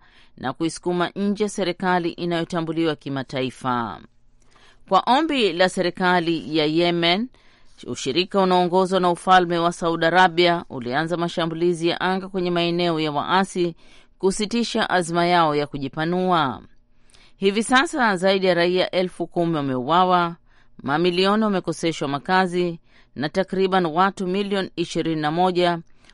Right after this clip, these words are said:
wana shida kubwa ya misaada ya kibinadamu, ikiwemo madawa yanayohitajika kuzuia milipuko ya kipindupindu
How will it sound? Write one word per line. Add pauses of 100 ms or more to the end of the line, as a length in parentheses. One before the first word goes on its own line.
(100)
wana
shida
kubwa
ya
misaada
ya
kibinadamu, (440)
ikiwemo
madawa
yanayohitajika
kuzuia
milipuko
ya
kipindupindu